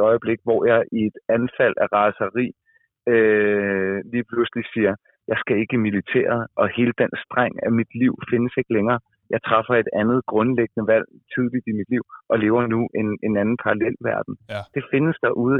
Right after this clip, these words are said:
Speaker 1: et eller andet sted, øh, hvi-, hvi-, hvis du ellers bekender dig til
Speaker 2: Stop,
Speaker 1: multiversteorien.
Speaker 2: stop, stop, stop, stop. Altså, mi-, det, det er sådan noget, min hjerne har så svært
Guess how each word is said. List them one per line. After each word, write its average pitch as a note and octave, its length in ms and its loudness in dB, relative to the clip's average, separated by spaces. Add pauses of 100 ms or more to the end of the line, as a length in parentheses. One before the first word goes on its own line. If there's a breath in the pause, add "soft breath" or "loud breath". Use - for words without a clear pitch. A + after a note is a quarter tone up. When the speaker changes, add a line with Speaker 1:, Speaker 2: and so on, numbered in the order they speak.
Speaker 1:
et G2 100 0
eller G#2+ 140 0
andet A#2 200 -2
sted, A2+ 160 2 (600 soft breath)
øh, G2 500 2 (120)
hvi-, A#2 160 2
hvi-, A2 200 0
hvis G2+ 140 -2
du B2+ 100 2
ellers - 240 0
bekender - 300 -2
dig G#2 140 2
til A2 100 -2
Speaker 2:
Stop, G#2+ 80 -2
Speaker 1:
multiversteorien. G2+ 1000 -2
Speaker 2:
stop, F#2+ 100 -4 (100)
stop, A2 220 -10
stop, G#2 140 -10 (100)
stop. G2+ 160 -10 (140)
Altså, G2 180 -12 (240)
mi-, A2+ 180 -16
det, - 80 -18 (140)
det B2 100 -14
er A2+ 80 -10
sådan B2 140 -8
noget, G#2+ 120 -6 (100)
min A2 180 -8
hjerne G2 320 -8
har A2 160 -16
så B2 60 -14 (140)
svært G#2 240 -6